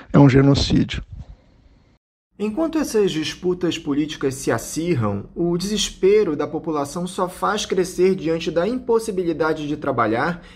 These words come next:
Speaker 2: e da falta de uma política séria e eficaz para oferecer uma renda mínima para as pessoas. Milhões ainda não receberam aquele auxílio emergencial irrisório de seiscentos reais e se aglomeram em frente às agências da Caixa e da Receita Federal para resolver sua situação,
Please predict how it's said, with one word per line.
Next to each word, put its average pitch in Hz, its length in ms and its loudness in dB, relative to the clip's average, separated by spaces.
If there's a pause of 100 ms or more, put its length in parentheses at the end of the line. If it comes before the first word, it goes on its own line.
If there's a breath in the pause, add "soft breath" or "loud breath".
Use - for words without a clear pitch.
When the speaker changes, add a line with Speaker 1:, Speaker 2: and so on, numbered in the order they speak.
(100)
Speaker 2:
e 185 80 -2
da 202 140 0
falta 208 640 0
de 135 100 -4
uma 147 140 -4
política 156 440 -2
séria 170 520 0
e 165 120 2
eficaz 185 680 -2
para 139 380 -2
oferecer 143 520 -2
uma 165 140 -2
renda 180 260 0
mínima 180 480 0
para 147 180 0
as 151 80 -4
pessoas. - 680 -6 (560 soft breath)
Milhões 233 760 4
ainda 175 240 0
não 185 160 -2
receberam 180 560 -2
aquele 180 280 0
auxílio 175 400 2
emergencial 180 640 0
irrisório 175 640 2
de 147 100 -4
seiscentos 156 460 -4
reais 156 580 -2 (300 soft breath)
e 214 60 -4
se 208 120 -4
aglomeram 220 840 2
em 147 80 -8
frente 175 260 -4
às 170 140 2
agências 160 480 -2
da 143 120 2
Caixa 175 440 0
e 156 40 0
da 151 100 -2
Receita 151 380 -2
Federal 151 420 0
para 165 180 0
resolver 202 500 0
sua 202 220 -4
situação, 190 640 0